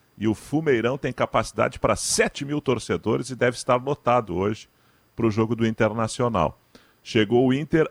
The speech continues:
a Maceió. O Inter não está aqui em Arapiraca ainda. É uma cidade que fica a cento e vinte e cinco quilômetros da capital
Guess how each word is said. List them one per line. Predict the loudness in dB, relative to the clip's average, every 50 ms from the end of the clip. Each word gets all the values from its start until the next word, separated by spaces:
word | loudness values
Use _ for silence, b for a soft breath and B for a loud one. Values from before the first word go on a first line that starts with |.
| _ 0
a | 2 4 4 4 2
Maceió. | 2 2 2 2 2 0 0 2 2 4 6 6 6 4 4 0 -6 _ _ _ b b b b b
O | -2 0
Inter | 0 2 2 0
não | 0 0 -2 -2
está | -2 -2 -2 0 2 2
aqui | 0 -2 -6 -8 -4 0
em |
Arapiraca | 2 2 2 2 2 0 0 2 2 2 2 0 -2
ainda. | -2 0 0 0 0 0 0 -2 -2 -2 -6 _ -8
É | -6
uma | -4 -4 -4
cidade | -4 -4 0 0 0 0 0 -4 -10
que | _
fica | -8 -6 -4 -2 -2
a | -2
cento | 0 0 -2 -2 -2 -2 -2
e | -4
vinte | -2 -2 -6 -6 -6
e | -8
cinco | -6 -6 -6 -6 -6 -6
quilômetros | -6 -4 0 2 2 2 0 -2 -6 -8 -4 -2
da | -2 -2
capital | 0 -2 -4 -6 -6 -2 0 2 2 2 0